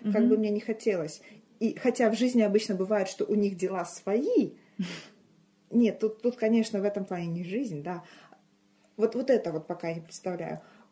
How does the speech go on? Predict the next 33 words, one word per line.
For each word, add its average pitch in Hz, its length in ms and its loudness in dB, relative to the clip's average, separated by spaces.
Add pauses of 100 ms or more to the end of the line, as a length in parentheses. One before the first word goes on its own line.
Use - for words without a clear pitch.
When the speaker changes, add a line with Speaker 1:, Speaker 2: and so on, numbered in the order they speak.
Speaker 1:
А 175 240 -6
что - 500 2
будет 214 480 -2
с - 120 -8
главными 254 640 2
героями, 170 680 -4
очень 190 440 2
четко 156 440 -6
вижу. 156 460 -6 (280)
Что - 260 2
будет 226 320 2
кое 220 380 4
с 202 100 -8
кем 175 260 -4
из 185 60 -8
второстепенных, 214 840 -4 (220)
тоже. 165 400 0 (360)
И, 208 80 -8
честно 254 420 -2
говоря, 214 580 0
вообще 220 300 -2
Трилунье 208 840 0
я 208 340 -2 (640)
вижу 214 360 0
гораздо 214 400 0
подробнее, 220 680 2
чем 202 220 -6
можно 190 320 -2
уместить 185 420 -6
в - 80 -20
трилогию, 202 540 0
потому 180 340 -6
что - 240 -12